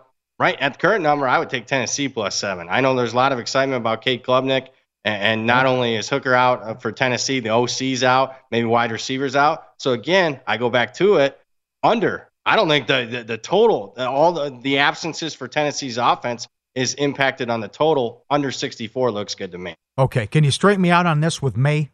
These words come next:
Speaker 2: Wasn't he expected to be gone, but then the O C left? So now, now he's staying with Oregon, North Carolina. Uh, it, it, w-, w-, w-, that number's sitting there at thirteen. What do you think of that game?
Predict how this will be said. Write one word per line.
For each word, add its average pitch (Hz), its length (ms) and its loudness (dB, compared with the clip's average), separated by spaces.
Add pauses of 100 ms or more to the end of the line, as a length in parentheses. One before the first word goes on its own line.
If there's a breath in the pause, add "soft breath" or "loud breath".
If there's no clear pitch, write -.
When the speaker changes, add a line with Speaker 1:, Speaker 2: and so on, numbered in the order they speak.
(100)
Speaker 2:
Wasn't 165 300 2
he 160 80 2
expected 170 520 0
to 139 40 2
be 135 160 0
gone, 151 480 4 (220)
but 139 100 2
then 156 140 2
the 135 140 -2
O 160 180 4
C 175 340 0
left? 165 460 0 (300)
So 139 180 2
now, 151 240 4
now 156 240 4
he's 147 240 0
staying 170 440 4
with 139 200 2
Oregon, 156 400 4
North 151 260 2
Carolina. 160 640 4 (340)
Uh, 131 420 4
it, 127 140 -6
it, 135 240 -6
w-, 151 260 -4
w-, 147 240 0
w-, 143 320 -6
that 143 140 2
number's 147 260 2
sitting 165 220 0
there 151 160 2
at 113 80 -2
thirteen. 156 520 0
What 135 180 0
do 135 80 0
you 135 40 0
think 147 200 -2
of 120 80 0
that 123 180 0
game? 90 160 -10